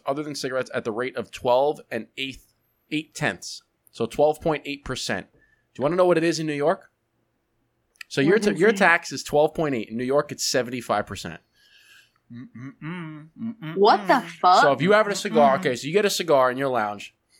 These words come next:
Speaker 1: and let's say the cigar costs you Uh-oh, she lost her light there.
Speaker 2: My light,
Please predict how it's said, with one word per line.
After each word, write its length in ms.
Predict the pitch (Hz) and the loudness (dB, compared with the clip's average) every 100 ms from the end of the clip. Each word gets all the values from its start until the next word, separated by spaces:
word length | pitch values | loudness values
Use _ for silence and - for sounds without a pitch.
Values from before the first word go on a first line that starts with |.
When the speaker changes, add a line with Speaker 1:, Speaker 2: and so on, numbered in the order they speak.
| _ _ - | _ _ -2
Speaker 1:
and 540 | 123 123 117 117 110 - _ | 0 2 0 -2 -6 -14 _
let's 200 | 127 135 | -8 -4
say 260 | 156 139 135 | -2 -2 -4
the 220 | 113 113 | -6 -6
cigar 460 | - 123 117 123 131 | -6 -4 2 2 2
costs 680 | - - 143 120 - - - | -4 2 4 2 -2 -14 -14
you 500 | 104 101 95 92 87 _ _ _ _ - | -10 -6 -4 -6 -10 _ _ _ _ -8
Uh-oh, 380 | 110 98 90 92 _ | -4 -4 -6 -10 _
she 160 | - | -16
lost 280 | 95 101 - | -8 -8 -6
her 80 | 104 | -8
light 320 | 95 98 92 | -6 -6 -6
there. 220 | 85 82 240 | -12 -12 -2
Speaker 2:
My 240 | 277 302 | 4 6
light, 320 | 277 262 254 | 6 6 2